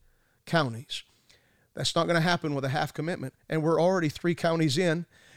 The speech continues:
And look how God is providing and, and supplying people who say, "I'm all in. I am all in." If you're kind of on the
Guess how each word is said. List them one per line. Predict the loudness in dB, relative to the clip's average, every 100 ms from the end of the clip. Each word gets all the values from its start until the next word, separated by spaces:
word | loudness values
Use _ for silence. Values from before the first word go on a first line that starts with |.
| -4
And | 0 2
look | 2 0
how | -2 -2
God | -2 -2 -2
is | -4
providing | -6 -6 -4 -4 -4 -6 -8 -10
and, | -10 -10 -12 -10
and | -6 -4
supplying | -4 -4 -6 -4 -2 -4 -8 -12 _ _ _
people | -6 -4 -2 -2 -4 -4 -8 _
who | -4 -2
say, | 0 2 0 -2 _ _ _
"I'm | -10 -6
all | -2 -2
in. | -2 -6 -10 _ _ _ _ _ _ _ _
I | -2 0 0
am | -2 -4 -2 -2 -2
all | -2 -2 -2
in." | -4 -2 -2 -6 -10 -2
If | 0 0
you're | -2
kind | 0 -2
of | 0
on | 0 0
the | -4